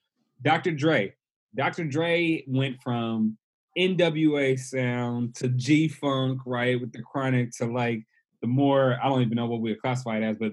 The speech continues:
like, definitely, I, I would say, like, a more kind of futuristic sound with two thousand one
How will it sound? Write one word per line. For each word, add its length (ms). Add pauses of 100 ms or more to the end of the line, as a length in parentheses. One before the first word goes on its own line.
like, 240
definitely, 520
I, 120 (120)
I 40
would 140
say, 80
like, 160
a 40
more 160
kind 160
of 140
futuristic 800
sound 520 (300)
with 120
two 140
thousand 360
one 340